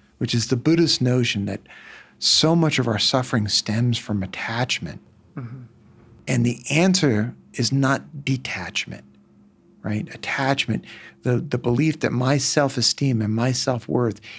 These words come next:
Speaker 1: is dependent upon some preconceived notion, some preconceived concept of what life is supposed to be like. And then when it doesn't turn out that way, we're knocked on our asses.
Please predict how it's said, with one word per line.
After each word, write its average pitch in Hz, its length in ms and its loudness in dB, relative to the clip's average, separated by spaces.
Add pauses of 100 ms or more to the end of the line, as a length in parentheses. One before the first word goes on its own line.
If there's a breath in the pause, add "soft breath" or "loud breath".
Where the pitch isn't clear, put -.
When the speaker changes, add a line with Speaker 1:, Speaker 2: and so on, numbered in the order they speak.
Speaker 1:
is 117 160 0
dependent 151 640 0
upon 127 640 0 (240 loud breath)
some 156 440 2
preconceived 165 840 0
notion, 127 680 0 (840 soft breath)
some 151 460 2 (280 loud breath)
preconceived 170 800 2
concept - 840 0
of 120 200 -2
what 120 340 0
life 120 340 -4
is 117 80 -4
supposed - 460 -4
to - 60 -12
be 165 240 0
like. - 420 -6 (360 loud breath)
And 127 180 0
then 165 200 4
when 139 120 2
it 117 100 0
doesn't 127 300 2
turn 127 200 -2
out 147 280 2
that 98 200 -2
way, - 360 -10 (960)
we're 139 100 2
knocked 135 380 0
on 110 120 2
our 104 140 -4
asses. 135 640 -2